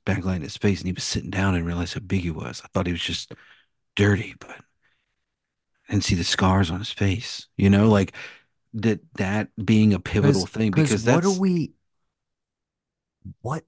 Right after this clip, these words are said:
Speaker 2: do, we don't learn any new piece of information from him, correct? They come out there, he's very aggressive,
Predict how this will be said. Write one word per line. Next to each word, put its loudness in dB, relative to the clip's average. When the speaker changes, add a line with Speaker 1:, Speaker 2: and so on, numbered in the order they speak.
Speaker 2:
do, 0
we -2
don't 0
learn -2
any -2
new -2
piece -6
of -6
information -6
from -14
him, -18
correct? -4
They 2
come 0
out -2
there, -8
he's -2
very 2
aggressive, -4